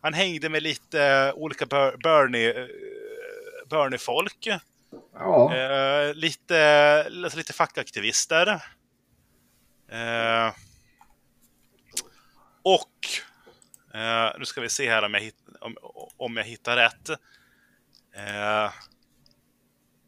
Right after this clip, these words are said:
Speaker 1: han hängde med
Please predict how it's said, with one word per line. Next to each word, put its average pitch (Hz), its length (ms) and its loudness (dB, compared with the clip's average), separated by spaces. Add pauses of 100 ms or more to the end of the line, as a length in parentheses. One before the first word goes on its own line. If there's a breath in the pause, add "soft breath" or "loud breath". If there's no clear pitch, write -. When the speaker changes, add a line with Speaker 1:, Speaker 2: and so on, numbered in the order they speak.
(2750)
Speaker 1:
han 147 580 2
hängde 131 880 2
med 131 500 0